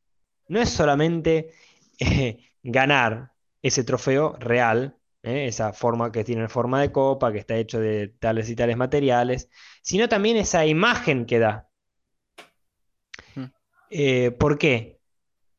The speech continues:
Speaker 1: Hay veces que el Real Madrid está a mitad de temporada, como recién estábamos diciendo. Y están terceros en la tabla. O sea, tienen muchos partidos más para remontar la cuestión y ser, evidentemente, campeones.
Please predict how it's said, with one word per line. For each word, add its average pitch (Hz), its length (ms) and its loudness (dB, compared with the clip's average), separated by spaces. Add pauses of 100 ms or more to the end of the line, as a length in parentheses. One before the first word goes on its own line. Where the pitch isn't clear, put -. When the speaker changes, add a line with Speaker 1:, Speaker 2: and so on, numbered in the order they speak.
Speaker 1:
Hay 220 100 4
veces 247 260 2
que 165 100 2
el 151 80 2
Real 202 120 2
Madrid 214 140 2
está - 200 -2
a 156 40 0
mitad 147 260 2
de 185 80 0
temporada, 131 640 2
como 113 160 -4
recién 117 260 -4
estábamos 127 300 -4
diciendo. 110 440 -10 (1500)
Y 156 100 -4
están 240 360 -2
terceros 143 640 2
en 123 80 -2
la 123 140 -2
tabla. 117 320 2
O 120 40 -4
sea, 139 220 0
tienen 240 220 4
muchos 226 340 2
partidos 180 480 2
más 202 180 2
para 147 200 4
remontar 131 380 0
la 123 300 4
cuestión 208 600 -2 (420)
y - 140 -10
ser, 160 260 0 (840)
evidentemente, 120 680 -2
campeones. 113 760 -2